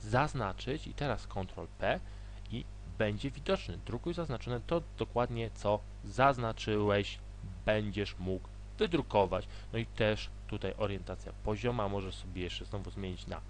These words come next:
pionową. Widzisz, nie pasuje to szczególnie dla tej tabeli, więc je-,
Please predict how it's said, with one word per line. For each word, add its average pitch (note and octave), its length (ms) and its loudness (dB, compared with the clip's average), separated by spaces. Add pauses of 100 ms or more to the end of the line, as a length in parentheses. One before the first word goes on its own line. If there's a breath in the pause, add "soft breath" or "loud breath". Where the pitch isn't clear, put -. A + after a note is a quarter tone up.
(340 loud breath)
pionową. B2 520 4 (380)
Widzisz, G2+ 440 -4 (800)
nie A2 120 0
pasuje G#2 640 -2
to G2 200 -4
szczególnie F#2+ 480 -4
dla F2+ 120 -4
tej F2+ 160 -8
tabeli, A2+ 500 4
więc F#2+ 320 -2
je-, G2 80 -6